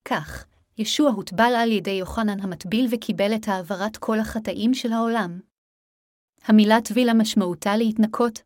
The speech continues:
משמעות נוספת של הטבילה היא לקבור, להעביר חטא, ולמסור, באופן דומה, צמיחת הידיים בברית הישנה משמעותה גם להעביר, היעלמות החטא ולקבור. הברית הישנה אומרת שהחטא יעלה ממי סמכו את הידיים על קורבן העולה.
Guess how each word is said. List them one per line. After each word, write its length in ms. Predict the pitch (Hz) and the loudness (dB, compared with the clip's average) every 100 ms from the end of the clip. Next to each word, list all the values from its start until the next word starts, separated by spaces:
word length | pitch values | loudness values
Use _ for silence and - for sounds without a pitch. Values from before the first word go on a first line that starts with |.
| _ | _
משמעות 440 | 208 214 208 208 208 | -4 2 2 2 -4
נוספת 460 | 190 - 233 226 | -4 -2 -2 -2
של 140 | 214 180 | -6 -8
הטבילה 400 | 170 175 208 220 | -6 -2 0 0
היא 240 | 226 226 | 0 0
לקבור, 440 | 208 202 208 220 233 - | -2 -2 -2 -2 -2 -6
להעביר 500 | 190 190 175 208 240 | -2 -2 0 2 2
חטא, 380 | - 226 220 - _ _ | 0 -4 -6 -14 _ _
ולמסור, 580 | 214 208 208 - 240 240 - | 0 2 2 2 2 0 -6
באופן 440 | 196 190 - 202 185 | -4 -2 -2 -2 -2
דומה, 280 | 196 226 226 - _ _ _ | 0 0 0 -6 _ _ _
צמיחת 460 | - 214 - 233 220 | 2 2 4 0 0
הידיים 460 | 185 170 196 196 | -2 0 0 0
בברית 340 | 196 180 185 185 | -2 -4 -4 -4
הישנה 520 | 190 175 - 190 220 | -6 -6 -4 -2 2
משמעותה 580 | 233 220 202 175 170 240 240 | 0 2 0 -2 0 0 2
גם 160 | 233 | 4
להעביר, 580 | 202 185 180 165 254 254 233 _ _ | 4 2 -6 -2 0 0 -2 _ _
היעלמות 420 | 214 190 185 185 | 0 2 0 -4
החטא 380 | 170 - 202 - 196 | -8 -6 -6 -6 -6
ולקבור. 500 | 185 - 87 98 95 _ | -6 -6 -4 -6 -6 _
הברית 320 | - 175 185 190 | -12 -6 -6 -4
הישנה 580 | 190 185 - 202 233 262 | -4 -4 -2 0 0 2
אומרת 360 | 220 196 220 | 2 2 0
שהחטא 560 | 220 185 160 - 240 214 | -2 -6 -6 -6 -4 -4
יעלה 280 | 175 175 190 | -4 -4 -2
ממי 220 | 196 196 | -2 -2
סמכו 440 | 202 196 175 - 254 | -2 -4 -2 2 2
את 100 | 220 | 2
הידיים 540 | 208 180 170 196 214 | -2 -2 0 0 0
על 100 | 208 | 0
קורבן 400 | - 202 185 180 | -4 -6 -4 -4
העולה. 420 | 202 220 220 175 | 0 0 0 -2